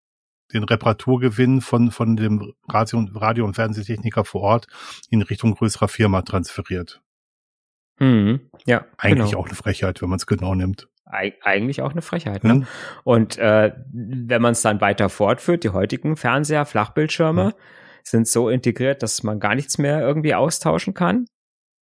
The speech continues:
Speaker 2: Und, ähm, du hast eben mal gesagt, diese Definition von wirtschaftlicher Totalschaden,
Speaker 1: Mhm.
Speaker 2: ähm,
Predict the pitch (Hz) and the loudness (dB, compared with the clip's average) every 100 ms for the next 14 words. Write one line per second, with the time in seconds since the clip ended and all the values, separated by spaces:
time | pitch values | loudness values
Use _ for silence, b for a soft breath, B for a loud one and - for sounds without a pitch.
0 | _ - 127 135 139 - 113 117 120 117 | _ -2 2 2 0 -2 0 2 2 0
1 | 107 113 - 113 120 113 113 107 - - | 0 0 0 -2 2 2 2 2 0 0
2 | 113 107 113 - 107 104 - 120 156 - | -4 -2 -2 0 0 0 0 2 0 0
3 | 120 113 123 - 117 113 110 101 - 101 | 0 2 0 0 -2 0 -2 -2 -4 -6
4 | 98 123 - 73 110 104 127 - b b | -4 -4 -2 0 4 4 2 -2 b b
5 | b - 117 123 131 131 | b -2 2 4 2 -2